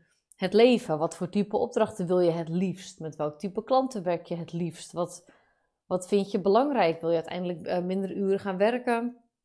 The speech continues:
Wil je, eh, niet meer alleen voor het snelle geld gaan of de, de, de hoogste betaalde opdracht? Of wil je ook echt werk doen dat ergens over gaat? Dat hoor ik ook steeds vaker,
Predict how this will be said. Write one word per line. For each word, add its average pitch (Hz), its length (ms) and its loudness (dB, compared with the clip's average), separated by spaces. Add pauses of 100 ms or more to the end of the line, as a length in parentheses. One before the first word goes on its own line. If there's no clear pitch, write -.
(760)
Wil 190 260 4
je, 175 380 4
eh, 175 300 0
niet 190 180 0
meer 196 200 0
alleen 180 560 2
voor 180 260 0
het 180 200 -2
snelle 175 380 0
geld 208 400 4
gaan 185 420 -2
of 170 220 -2
de, 165 360 2 (800)
de, 175 300 6
de 170 80 2
hoogste 180 680 4
betaalde 185 420 6
opdracht? 220 560 4
Of 185 120 -2
wil 175 160 2
je 180 140 2
ook 185 180 0
echt - 560 -2
werk 190 300 4
doen 196 140 2
dat 180 120 -2
ergens 180 320 -2
over 180 220 0
gaat? 233 520 -4
Dat 170 100 -8
hoor 170 160 -4
ik 170 100 -6
ook 202 140 -4
steeds 220 300 -2
vaker, 202 640 -2